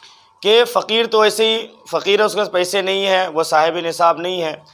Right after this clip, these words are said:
लेकिन गनी पर जो कुर्बानी वाजिब है उसकी वजह यह है कि अल्लाह ने उन्हें ज़िंदा रखा है।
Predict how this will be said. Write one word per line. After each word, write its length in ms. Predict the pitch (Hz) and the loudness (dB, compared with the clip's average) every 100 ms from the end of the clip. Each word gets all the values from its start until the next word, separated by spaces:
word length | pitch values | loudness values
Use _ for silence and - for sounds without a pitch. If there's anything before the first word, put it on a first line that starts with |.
| _ _ _ | _ _ _
लेकिन 380 | 151 180 202 190 | -4 -2 -2 -2
गनी 260 | 156 180 208 | -2 0 0
पर 160 | 214 | 0
जो 100 | 196 | 0
कुर्बानी 400 | 202 190 185 190 190 | -2 0 0 0 0
वाजिब 400 | 175 170 185 175 | 0 2 0 0
है 120 | 175 | 0
उसकी 240 | 175 - 160 | -2 -6 -4
वजह 260 | 160 156 | -2 0
यह 240 | 170 160 190 | 0 0 -2
है 60 | |
कि 100 | 190 | -2
अल्लाह 280 | 160 151 165 | -2 0 0
ने 80 | 165 | -2
उन्हें 200 | 156 143 | -6 -10
ज़िंदा 340 | 117 135 151 160 | -10 -4 0 0
रखा 300 | 160 - 160 | 0 0 0
है। 220 | 156 147 | 0 -6